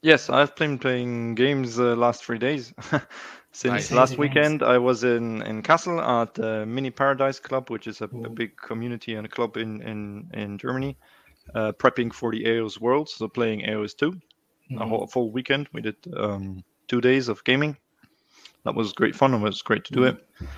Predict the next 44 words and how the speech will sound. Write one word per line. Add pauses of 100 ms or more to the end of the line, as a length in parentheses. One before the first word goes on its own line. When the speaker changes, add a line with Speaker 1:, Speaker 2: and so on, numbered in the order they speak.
(320)
Speaker 1:
Uh,
and
then
I
came
back
and
said,
"Okay,
let's
dive
into, (100)
like,
let's
submit
it.
Let's
<laughs>
dive
into (140)
A
O
S
three
and
what,
Speaker 3:
Mm-hmm.
Speaker 1:
what
the
jizz
is
all
about." (340)
We
did
a
game
together,
me (120)
and
Yuli,
uh,
online, (400)
Speaker 3:
Mm-hmm.